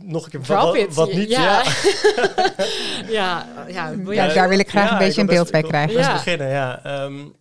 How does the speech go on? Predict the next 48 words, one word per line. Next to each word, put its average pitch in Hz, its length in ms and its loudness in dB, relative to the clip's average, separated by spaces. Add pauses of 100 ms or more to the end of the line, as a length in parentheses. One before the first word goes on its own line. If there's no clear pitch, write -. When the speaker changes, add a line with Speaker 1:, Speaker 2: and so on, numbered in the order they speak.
(460)
Speaker 1:
het, 147 280 -16
het 147 120 -14
begon 175 200 -4
eigenlijk 165 320 -6
een 151 60 -2
beetje 147 180 -6
bij, 131 180 -4
oké, 131 220 -6
wat, 127 220 -6
eh, - 160 -20 (400)
als 139 160 -6
je 160 60 -12
op 143 100 -12
dit 147 100 -10
moment 139 300 -8
niet 143 140 -10
je 139 80 -12
gezicht 131 320 -8
kan 131 140 -8
laten 120 260 -6
zien, 127 420 -10
eh, - 100 -18
op 131 140 -12
locatie, 131 640 -6 (240)
dan 127 120 -4
wil 123 80 2
je 127 60 2
dat 120 140 -2
online 107 340 -8
gaan 104 140 -16
doen. 113 240 -20 (140)
Speaker 3:
Ja. 156 160 -8 (160)
Speaker 1:
Ehm, 117 440 -12 (380)
zeg 123 240 -10
altijd 120 480 -8
dat 117 240 -10
het 123 160 -16
netwerk 123 340 -6
heel 123 120 -6
groot 131 320 -4
is, 131 240 -8
zo 120 80 -8
staan 123 260 -8
wij 120 100 -10
op 127 100 -14
de 123 80 -12
gaafste 117 340 -10
plekken. 185 380 -10